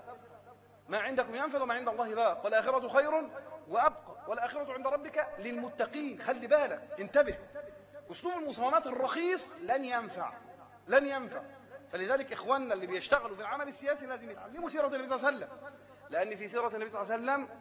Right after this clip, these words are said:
دروس وعظات وعبر. كيف يتعاملون مع أهل الشرك؟ كيف يتعاملون مع أهل الكفر؟ كيف يتعاملون مع أهل النفاق؟ كيف يتعاملون مع غير المسلمين؟ كيف يتعاملون مع المتلونين؟ لأن هؤلاء لهم نماذج عندنا موجودة ونعرف إزاي نتعامل معاهم.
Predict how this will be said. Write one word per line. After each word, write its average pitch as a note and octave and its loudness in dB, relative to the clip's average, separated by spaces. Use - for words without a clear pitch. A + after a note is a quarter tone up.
دروس G#3 -2
وعظات G3 2
وعبر. G#3+ 4
كيف C#4 6
يتعاملون C#4+ 2
مع C4 2
أهل A#3+ -4
الشرك؟ C4 -4
كيف D4 0
يتعاملون D#4 -6
مع D#4 2
أهل D4 0
الكفر؟ D#4 -2
كيف D4+ 2
يتعاملون D4+ 2
مع C#4+ 4
أهل D#4+ 4
النفاق؟ D4+ 2
كيف D#4 2
يتعاملون D#4 0
مع D4+ 0
غير D#4+ 0
المسلمين؟ D4 -8
كيف C#4 4
يتعاملون B3+ 0
مع A#3+ 2
المتلونين؟ A3+ 0
لأن G3+ -4
هؤلاء A#3+ 0
لهم C4+ -2
نماذج A#3+ 0
عندنا A3+ 0
موجودة B3+ 2
ونعرف C4 0
إزاي C4+ 0
نتعامل B3 0
معاهم. A#3 -4